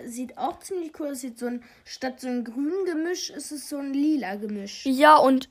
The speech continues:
Speaker 2: da ist auch so ein
Speaker 1: Kleine Schildchen
Speaker 2: Ja,
Speaker 1: drin.
Speaker 2: und auf den Schildchen ist,
Speaker 1: Das ist
Speaker 2: glaub
Speaker 1: so ein
Speaker 2: ich, so eine
Speaker 1: Toten-
Speaker 2: lila Flasche, ne? So ein lila Totenkopfflasche, warte, wie so ein Grom.
Speaker 1: Nee,
Speaker 2: Nee.
Speaker 1: so ein rosa Ding. Was hinten bei rosa oder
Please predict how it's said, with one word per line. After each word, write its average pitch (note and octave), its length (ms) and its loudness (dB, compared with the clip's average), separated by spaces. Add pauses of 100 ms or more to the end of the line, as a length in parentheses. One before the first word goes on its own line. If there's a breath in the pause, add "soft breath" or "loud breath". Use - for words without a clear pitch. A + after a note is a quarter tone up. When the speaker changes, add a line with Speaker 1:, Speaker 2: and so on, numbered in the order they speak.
(180 soft breath)
Speaker 2:
da B3 120 6
ist - 220 2
auch D#4+ 100 -2
so A3+ 220 0
ein A3 260 -4
Speaker 1:
Kleine C4 340 -4
Schildchen - 540 0
Speaker 2:
Ja, E4+ 300 8
Speaker 1:
drin. C4 100 6
Speaker 2:
und - 40 0
auf B3 120 0
den A#3 180 0
Schildchen C#4+ 460 -4
ist, E4 80 -6
Speaker 1:
Das D4 80 -6
ist C#4 80 -12
Speaker 2:
glaub C4 140 4
Speaker 1:
so - 60 2
ein C4+ 40 0
Speaker 2:
ich, B3+ 60 -4
so C#4 100 0
eine C4 120 4
Speaker 1:
Toten- B3 100 4
Speaker 2:
lila C#4 280 8
Flasche, A#3 680 -2
ne? A3+ 360 6
So B3 100 2
ein A3+ 360 -2
lila C#4 320 8
Totenkopfflasche, A3 880 -6
warte, B3 300 -6
wie A3 120 -8
so A3 60 -10
ein G#3 120 -8
Grom. A3 180 -6 (260 loud breath)
Speaker 1:
Nee, E4+ 80 -6
Speaker 2:
Nee. G4 60 0 (240)
Speaker 1:
so - 80 10
ein C4+ 40 0
rosa F4+ 420 6
Ding. A3+ 480 -4
Was - 180 -8
hinten F#4 180 -6
bei D4 140 -2
rosa E4 400 -4
oder D#4+ 280 -4